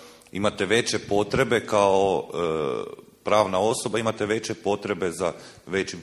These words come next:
količinama, ovaj, otpada na, na jednom mjestu. Znači, za jedan apartman za, za tu cijenu minimalne javne usluge ne treba sklapati ugovor. Dobit ćete izjavu na kućnu adresu koju ćete ispuniti i vratit, e, e,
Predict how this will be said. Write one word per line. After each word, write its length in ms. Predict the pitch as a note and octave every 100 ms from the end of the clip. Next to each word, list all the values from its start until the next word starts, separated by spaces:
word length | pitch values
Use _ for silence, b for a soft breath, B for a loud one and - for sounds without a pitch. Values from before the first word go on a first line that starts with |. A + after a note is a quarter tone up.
| -
količinama, 600 | E2 D#2 E2+ D#2 C#2+ C2
ovaj, 540 | C2 B1+ C#2+ C#2 C#2+ -
otpada 440 | F2+ - D#2+ D#2
na, 200 | D2+ C#2+
na 120 | D2
jednom 320 | D2+ D2 D2+ C#2+
mjestu. 360 | C2+ C#2 - - B B B -
Znači, 280 | G#2+ -
za 120 | E2+ F#2
jedan 260 | A2 B2
apartman 600 | G2+ - A2+ B2 C3 G#2 - B B B -
za, 320 | D#2+ F#2 E2+
za 140 | F#2
tu 160 | F#2+ A#2
cijenu 360 | - A2+ A2+
minimalne 480 | A2 A#2 A2+ G2+ G2+
javne 240 | A2 G#2+ F#2+
usluge 560 | A#2 - B2 G#2 G#2
ne 200 | F2+ G2+
treba 260 | F#2+ G2 D#2
sklapati 500 | - D#2+ D#2 D#2 D2+
ugovor. 420 | D2+ A1+ G#1 - -
Dobit 320 | F2 F#2+ -
ćete 280 | F#3 - E2+
izjavu 540 | G2 A2+ C3+ B2 A2+
na 120 | G2+
kućnu 360 | F#2+ A2+ A2 F#2+
adresu 600 | F#2 A2 B2 B2+ C3 A2+ B B B B B -
koju 200 | A2 F#2+
ćete 260 | - G#2
ispuniti 560 | G2+ - G#2+ G#2+ F#2 D#2+
i 40 |
vratit, 640 | E2 F#2+ G#2+ - A#2+ -
e, 40 | F#2
e, 480 | F2+ F2+ F2+ F2+